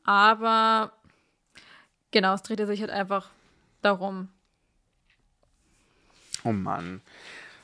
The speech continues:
Speaker 2: Das ist doch scheiße.
Speaker 1: Ah, diese Seite wurde über, also von, ähm, von unserem Boy.
Speaker 2: Ja.
Speaker 1: Von Johnny wurde, ähm,
Speaker 2: Johnny Frank Garrett.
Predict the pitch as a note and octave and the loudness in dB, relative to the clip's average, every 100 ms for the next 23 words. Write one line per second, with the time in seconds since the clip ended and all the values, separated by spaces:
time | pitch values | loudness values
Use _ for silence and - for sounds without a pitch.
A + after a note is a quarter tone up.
0 | _ - - - - - - - - - | _ -2 -2 -2 -6 -12 -16 -12 -10 -6
1 | - - E2 - - - A#2+ - _ _ | -6 -6 -10 -10 -10 -10 -10 -14 _ _
2 | _ - B3 B3 A#3+ A#3+ A3 A3 C4+ A#3+ | _ 2 4 4 2 -4 -2 -2 -2 -4
3 | B3 B3 A3 G3+ F#3+ G3 F#3+ G3+ F#3+ - | -4 -4 -4 -4 -4 -8 -10 -8 -8 -12
4 | - G#3 G3+ F#3+ F#3 F3+ F#3 _ _ _ | -8 -6 -4 -6 -8 -10 -14 _ _ _
5 | - - - G3 G3 F#3 F#3 F#3 F#3+ A#3+ | -20 -12 -8 -6 -4 -6 -4 -4 0 0
6 | E4 - C3 B2+ A#2 A2+ A2+ - - - | -2 -4 0 2 2 -2 -8 -18 -20 -20
7 | - _ A3 G#3 G#3 G#3 B3 C#4 G#3 A3 | -20 _ 0 2 0 2 4 4 2 2
8 | A3+ A3+ A#3 A3+ G#3 G#3 G#3 G3+ G#3+ G#3+ | 2 2 4 2 0 0 -2 -2 -4 -4
9 | G#3 G#3 G#3 G3 - - - - - - | -4 -6 -6 -10 -18 -20 -20 -20 -6 4
10 | C#3+ A3 C#4 C4+ - G3 A3+ A#3 D#3+ C#3 | 10 10 10 4 -2 4 4 2 2 4
11 | C3+ G2+ G2+ | 6 4 0